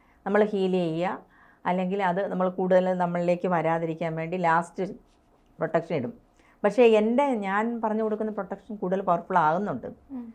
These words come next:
Speaker 1: അവർക്ക് അങ്ങനെ ബാധിക്കുന്നില്ല. അപ്പോൾ അതെല്ലാം കുറച്ചൊക്കെ നമ്മുടെ ഇൻട്യൂഷനും കൂടെ.
Speaker 2: ഉം.
Speaker 1: ഇതെല്ലാം നമുക്ക് ഈശ്വരനിൽ നിന്ന്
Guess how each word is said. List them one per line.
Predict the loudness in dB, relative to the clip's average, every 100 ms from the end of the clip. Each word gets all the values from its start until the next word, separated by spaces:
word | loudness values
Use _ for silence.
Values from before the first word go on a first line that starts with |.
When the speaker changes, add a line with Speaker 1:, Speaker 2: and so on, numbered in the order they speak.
| _ _ _ _ -6
Speaker 1:
അവർക്ക് | 0 0
അങ്ങനെ | 2 0
ബാധിക്കുന്നില്ല. | 4 6 6 2 0 -2 -4 -14 _ _ _ _ -6
അപ്പോൾ | 4
അതെല്ലാം | 6 6 6 6 4
കുറച്ചൊക്കെ | 6 4 4 0 0
നമ്മുടെ | 2 2 4
ഇൻട്യൂഷനും | 2 2 -2 -4 -10
കൂടെ. | -12 -18 _ _ _
Speaker 2:
ഉം. | -16 -16 -16 _ _ _ _ 0
Speaker 1:
ഇതെല്ലാം | 4 6 6 2 -2
നമുക്ക് | -2 -2 2 2
ഈശ്വരനിൽ | 0 -2 -4 -2 0 0 0
നിന്ന് | -2